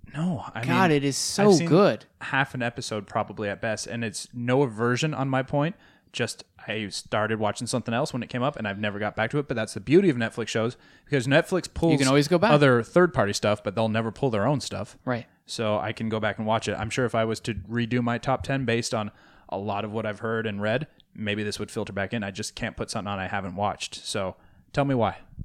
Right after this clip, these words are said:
Speaker 2: Uh, you know, Narcos is just a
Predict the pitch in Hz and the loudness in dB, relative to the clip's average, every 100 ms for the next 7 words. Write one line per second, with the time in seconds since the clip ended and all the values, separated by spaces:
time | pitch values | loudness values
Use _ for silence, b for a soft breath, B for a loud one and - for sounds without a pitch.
0 | - - _ - 220 233 233 226 226 262 | -14 -18 _ 0 2 4 6 8 8 6
1 | 285 262 202 165 - - 175 185 185 - | 4 0 -2 -4 -8 -2 2 2 2 -2
2 | - - 151 147 143 139 | -10 -4 0 2 0 -2